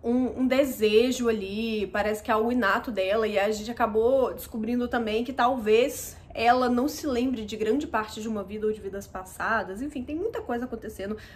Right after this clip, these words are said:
muito confuso eu falando assim, faz mais sentido no livro,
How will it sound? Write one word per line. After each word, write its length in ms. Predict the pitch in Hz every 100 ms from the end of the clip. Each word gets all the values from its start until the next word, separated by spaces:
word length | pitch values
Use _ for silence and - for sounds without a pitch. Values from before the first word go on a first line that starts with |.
| -
muito 220 | 240 427
confuso 400 | 381 311 254 247
eu 40 | 233
falando 340 | 214 208 185
assim, 280 | 185 226 247
faz 300 | - 277 339
mais 200 | 269 254
sentido 340 | 240 - 185
no 100 | 190
livro, 340 | 185 214 277